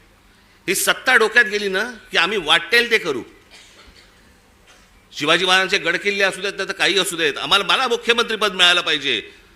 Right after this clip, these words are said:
मला सत्ता मिळाली पाहिजे, मला जे समोर दिसेल ते मला मिळालं पाहिजे. याच्यासाठी ज्यांना ज्यांना काही मला खुश करता येईल ते मला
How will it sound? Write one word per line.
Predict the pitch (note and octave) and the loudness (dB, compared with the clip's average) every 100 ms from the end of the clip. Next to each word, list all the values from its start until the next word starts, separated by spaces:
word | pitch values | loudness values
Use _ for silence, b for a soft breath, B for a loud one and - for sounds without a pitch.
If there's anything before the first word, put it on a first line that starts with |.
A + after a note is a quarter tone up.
| _ | _
मला | D#3 B3+ | 2 4
सत्ता | B3 A#3+ - B3 | 2 -2 2 4
मिळाली | A#3 A3+ | 4 2
पाहिजे, | G#3+ G#3 F3+ E3+ A#2+ D#2+ - - - _ _ _ _ - | 0 -2 0 -2 -4 -8 -16 -20 -20 _ _ _ _ -2
मला | D3 A#3 | 4 4
जे | A#3 F#3+ C#4 | 4 2 0
समोर | B3+ A#3 B3 | 0 -2 0
दिसेल | A3+ A#3 B3+ A#3+ | 0 2 2 2
ते | B3 | 2
मला | A#3+ | 2
मिळालं | A#3 F#3+ G#3+ B3 | 4 4 6 4
पाहिजे. | A#3+ A3 G3+ F#3 A2+ F#2 - b b b b | 4 2 2 2 2 -4 -16 b b b b
याच्यासाठी | - G3 A3+ A3+ A3+ | 0 2 4 4 2
ज्यांना | E3 F3 G#3+ | 0 2 4
ज्यांना | B3 A#3+ B3 | 4 4 4
काही | A#3+ | 2
मला | A#3 A#3 | 2 2
खुश | - G#3+ - | 2 -2 -2
करता | A#3 A3 A3+ | -2 0 2
येईल | A3 G#3 | 2 2
ते | G#3 | 2
मला | A3 A3 | 2 2